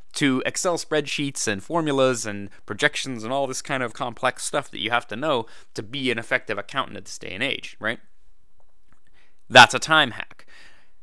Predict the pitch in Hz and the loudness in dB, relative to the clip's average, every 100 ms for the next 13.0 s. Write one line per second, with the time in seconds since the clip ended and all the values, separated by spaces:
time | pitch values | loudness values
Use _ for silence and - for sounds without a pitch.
0 | - - - 165 185 196 185 170 151 131 | -14 -14 -10 -6 0 2 4 4 4 6
1 | 151 113 73 - - - - - 120 123 | 6 6 0 -8 -12 -14 -10 -4 2 4
2 | 117 135 117 110 107 110 - - - 151 | 4 2 0 0 0 0 0 2 8 10
3 | 127 113 101 104 104 - 98 95 92 92 | 12 8 4 0 0 0 -6 -8 -8 -10
4 | - 113 110 110 - 151 - 120 113 - | -8 -4 -2 0 2 2 4 2 2 0
5 | - - - 107 120 107 98 104 101 - | -8 -10 -8 -2 4 4 2 -2 -2 -2
6 | - 98 98 - 202 139 110 - - 98 | -4 -4 -6 -4 -2 0 -2 -4 -10 -8
7 | 98 104 104 82 90 98 - - 101 92 | -4 -2 -4 -6 -8 -10 -10 -4 -2 -2
8 | - - - - 214 175 151 113 92 127 | -4 -14 -6 0 4 6 8 8 8 6
9 | - 104 101 98 120 180 120 113 - - | 4 -4 -2 0 0 0 2 0 0 -12
10 | - - - - 143 131 - 165 131 113 | -12 -12 -2 0 2 2 2 4 4 2
11 | - 104 101 - 147 127 - 101 90 - | 0 -4 -6 -6 -2 0 2 0 -2 2
12 | 143 - 104 95 - - 90 - - - | 2 2 -4 -4 -6 -6 -6 -6 -6 -6